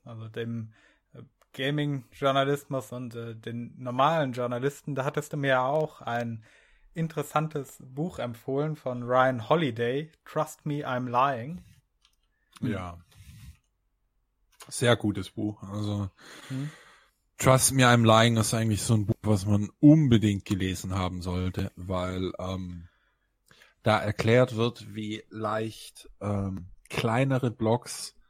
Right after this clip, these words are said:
Speaker 2: ähm, größere Newsseiten und damit dann auch nationale News beeinflussen können,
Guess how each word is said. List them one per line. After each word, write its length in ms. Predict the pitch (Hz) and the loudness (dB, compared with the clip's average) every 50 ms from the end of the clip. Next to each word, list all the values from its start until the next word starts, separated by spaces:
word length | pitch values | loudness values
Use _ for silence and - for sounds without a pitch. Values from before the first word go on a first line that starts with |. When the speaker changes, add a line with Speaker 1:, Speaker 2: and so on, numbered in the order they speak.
| _ _ _ _ - - _ _ - - | _ _ _ _ -20 -20 _ _ -4 0
Speaker 2:
ähm, 320 | 104 101 101 101 104 101 | 2 2 2 2 -2 -6
größere 720 | - - - 117 117 107 - 123 107 101 104 98 92 92 - _ _ _ _ _ _ - | -6 0 2 2 2 2 2 0 0 2 0 0 -2 -4 -8 _ _ _ _ _ _ -10
Newsseiten 880 | 113 113 113 120 131 135 127 - - 107 98 98 98 92 - 101 104 95 | -6 -2 0 2 2 2 0 -2 -2 -2 -2 -2 -4 -6 -10 -12 -12 -10
und 160 | 92 92 - | -10 -6 -6
damit 320 | 98 98 101 98 95 - | -6 -4 -4 -6 -6 -6
dann 100 | 101 92 | -6 -6
auch 200 | 85 92 90 - | -6 -8 -8 -6
nationale 640 | 101 101 95 - - 107 95 98 98 107 113 113 107 | -6 -6 -6 -4 -4 -4 -2 0 0 2 0 0 0
News 300 | 101 98 98 92 - - | -2 -4 -4 -6 -6 -6
beeinflussen 800 | - 78 73 98 117 123 - - - 117 110 - - 101 95 | -6 -6 -4 -4 -4 -4 -6 -4 -4 -4 -4 -4 -6 -12 -10
können, 500 | - - - 113 123 131 135 135 143 143 | -4 2 4 4 6 4 2 0 -2 -6